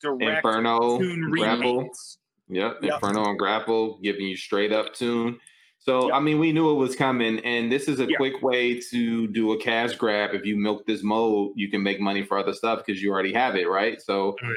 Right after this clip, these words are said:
Speaker 3: yeah.
Speaker 1: Yeah,
Speaker 2: um,
Speaker 1: exactly. And molds like this and M P forty-four sitting around are gonna make them a lot of money over time.
Speaker 2: Absolutely.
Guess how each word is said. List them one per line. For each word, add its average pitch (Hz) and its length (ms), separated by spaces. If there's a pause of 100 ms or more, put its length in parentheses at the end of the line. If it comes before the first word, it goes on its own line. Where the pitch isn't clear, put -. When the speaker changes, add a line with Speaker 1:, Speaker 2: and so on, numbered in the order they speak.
Speaker 3:
yeah. 180 240
Speaker 1:
Yeah, 101 60
Speaker 2:
um, 101 140
Speaker 1:
exactly. 143 720
And 165 160
molds 202 320
like 175 220
this 185 240
and 165 100
M 170 140
P 165 160
forty-four 170 600
sitting - 280
around 135 380
are 131 140
gonna 156 200
make 147 280
them 139 160
a 127 80
lot 139 360
of 139 120
money 131 340
over 120 260 (160)
time. 127 480 (120)
Speaker 2:
Absolutely. 101 680